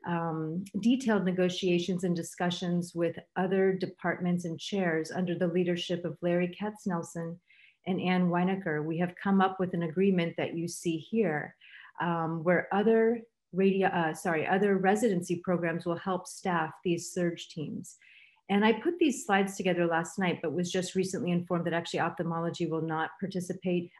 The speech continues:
uh, in the surge. So E N T will cover that. But otherwise, you know, the,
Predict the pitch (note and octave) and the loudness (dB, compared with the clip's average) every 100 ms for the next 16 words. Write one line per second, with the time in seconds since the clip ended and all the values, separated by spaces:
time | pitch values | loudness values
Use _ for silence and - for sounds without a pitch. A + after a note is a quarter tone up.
0 | - D#3+ F#3 F3+ F3 F3+ F3+ F3 - F3 | -8 -4 0 0 0 0 0 0 0 0
1 | - F#3+ F3 F3 F3 D3+ D3 - D#3+ C#3+ | 2 2 2 0 -2 -2 -4 -4 -6 -4
2 | C#3+ C#3 - D#3+ - - - - - G3+ | -4 -6 -6 -6 -6 -14 -20 -12 -2 2
3 | G#3+ E3+ D#3+ D#3 F3 D#3+ E3 | 4 4 2 2 0 2 0